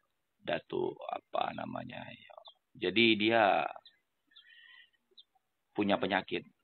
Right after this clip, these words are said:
eh, yang orang langkat itu ya.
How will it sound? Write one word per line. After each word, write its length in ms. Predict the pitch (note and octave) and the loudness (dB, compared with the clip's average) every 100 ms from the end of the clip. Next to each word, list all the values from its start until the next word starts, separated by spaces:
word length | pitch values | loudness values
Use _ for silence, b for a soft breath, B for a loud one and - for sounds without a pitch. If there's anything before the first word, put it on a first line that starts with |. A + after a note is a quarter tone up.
| - - | -20 -14
eh, 460 | - - G1+ - - _ _ _ _ - _ _ _ _ - | -12 -10 -12 -12 -16 _ _ _ _ -20 _ _ _ _ -10
yang 120 | F2 D#2 | -6 -4
orang 200 | D#2+ E2 | -2 4
langkat 360 | E2+ F2 - - | 6 6 2 0
itu 320 | E2+ - E2+ | -2 -8 -10
ya. 240 | - - | -8 -10